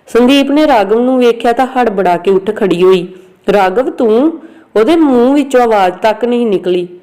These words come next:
ਰਾਘਵ ਅੱਗੇ ਵਧਿਆ ਤੇ ਉਹਨੇ ਸੰਦੀਪ ਦੇ ਕੋਲ ਖੜੇ ਹੋ ਕੇ ਕਿਹਾ, "ਮੇਰੀ ਪਤਨੀ ਦੇ ਗਲੇ ਵਿੱਚੋਂ ਚੈਨ ਲਾ ਕੇ ਤੂੰ ਖੁਦ ਕਿਉਂ ਪਾ ਲਈ? ਤੂੰ ਜੇ ਚੈਨ ਹੀ, ਤੈਨੂੰ ਜੇ ਚੈਨ ਹੀ ਚਾਹੀਦੀ ਸੀ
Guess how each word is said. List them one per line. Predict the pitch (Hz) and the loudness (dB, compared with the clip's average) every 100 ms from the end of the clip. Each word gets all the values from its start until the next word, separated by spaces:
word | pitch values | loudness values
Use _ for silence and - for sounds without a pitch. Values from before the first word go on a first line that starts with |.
| _ - 185 | _ -8 -2
ਰਾਘਵ | 196 185 214 | 0 0 0
ਅੱਗੇ | 202 175 208 | 0 0 0
ਵਧਿਆ | 196 185 233 | 2 2 0
ਤੇ | 226 | 2
ਉਹਨੇ | 240 208 214 | 0 0 -2
ਸੰਦੀਪ | 214 202 196 185 | -2 -2 -2 0
ਦੇ | 226 | -2
ਕੋਲ | 226 208 190 | 0 0 0
ਖੜੇ | 190 196 190 | -2 -2 2
ਹੋ | 220 | 2
ਕੇ | 233 208 | 0 -2
ਕਿਹਾ, | 202 185 220 - - - _ - | 0 0 -2 -6 -20 -20 _ -2
"ਮੇਰੀ | 226 240 302 | 2 2 0
ਪਤਨੀ | 311 226 220 247 | 0 -2 -2 -2
ਦੇ | 269 277 | 0 0
ਗਲੇ | 233 220 214 | 0 0 2
ਵਿੱਚੋਂ | 247 269 | 0 -2
ਚੈਨ | 254 226 190 190 | 0 0 0 0
ਲਾ | 196 208 | 0 0
ਕੇ | 214 | 0
ਤੂੰ | 269 269 | -2 -4
ਖੁਦ | - 254 190 | -4 -4 -4
ਕਿਉਂ | 190 285 | 0 -2
ਪਾ | 294 285 | 0 0
ਲਈ? | 269 262 247 - - _ _ - | 0 -2 -6 -10 -20 _ _ -2
ਤੂੰ | 233 | 0
ਜੇ | 233 262 | 2 0
ਚੈਨ | 262 208 190 220 | 0 0 0 0
ਹੀ, | 285 269 | 0 0
ਤੈਨੂੰ | 262 254 240 247 | -2 0 0 0
ਜੇ | 233 262 | 2 0
ਚੈਨ | 262 208 180 | 0 0 0
ਹੀ | 208 254 | 0 0
ਚਾਹੀਦੀ | 277 262 247 302 | 0 0 0 0
ਸੀ | 302 294 240 | 2 -2 -2